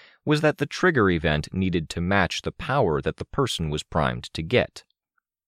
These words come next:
That someone could have a trigger of abject loss and heartbreak and not get a power, only to get one a few days later because they were threatened with bodily harm,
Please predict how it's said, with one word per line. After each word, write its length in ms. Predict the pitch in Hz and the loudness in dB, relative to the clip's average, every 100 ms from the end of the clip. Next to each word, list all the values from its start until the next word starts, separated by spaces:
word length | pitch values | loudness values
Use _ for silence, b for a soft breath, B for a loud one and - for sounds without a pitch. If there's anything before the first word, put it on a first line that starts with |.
| _ _ - | _ _ -2
That 220 | 113 123 | 2 2
someone 360 | - 170 170 156 | 2 2 2 0
could 160 | 127 | 0
have 180 | 107 92 | 0 0
a 60 | 92 | 0
trigger 480 | - - 151 90 80 | -4 0 2 2 2
of 180 | 85 - | 0 2
abject 480 | 85 73 80 - 80 | 0 0 -4 -4 -2
loss 400 | 110 101 71 67 | -2 -2 -4 -6
and 140 | 78 | -6
heartbreak 680 | - 180 - - 69 60 - | -2 -2 0 0 0 -2 -6
and 220 | 90 85 82 | -2 -2 0
not 220 | 87 - | -2 -2
get 120 | 78 | -6
a 40 | |
power, 560 | - - 135 92 62 - b b b - | -6 -2 0 0 -4 -8 b b b 2
only 300 | 151 202 190 | 2 4 0
to 120 | - | 0
get 220 | - - | 0 0
one 260 | 76 80 78 87 | 2 -2 0 -4
a 60 | |
few 340 | - - 95 82 | -6 -4 -2 2
days 340 | 85 78 71 | 2 2 0
later 440 | 98 147 87 67 | -2 0 0 -4
because 380 | - 104 127 113 | -4 -4 -4 -2
they 80 | 113 | 0
were 120 | 110 | 0
threatened 520 | - - 151 87 71 | -2 0 0 0 -4
with 260 | 87 82 78 | -4 -6 0
bodily 400 | 95 95 85 78 | 2 2 0 -6
harm, 520 | 71 127 110 60 50 | -2 0 0 -2 -6